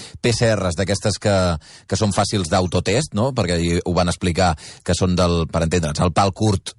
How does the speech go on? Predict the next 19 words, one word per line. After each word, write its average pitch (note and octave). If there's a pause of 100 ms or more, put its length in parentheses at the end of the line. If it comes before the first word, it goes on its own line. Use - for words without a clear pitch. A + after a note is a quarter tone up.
eh, D#2+
i E2+
que F2
no, F2+
no F2
requereix F2+
una F2+
formació F#2+
especial F#2+ (380)
i, D#2+
a E2
més E2
a E2+
més, E2
són F#2
menys F2+
angonioses, E2+
per F2
entendre'ns, F#2+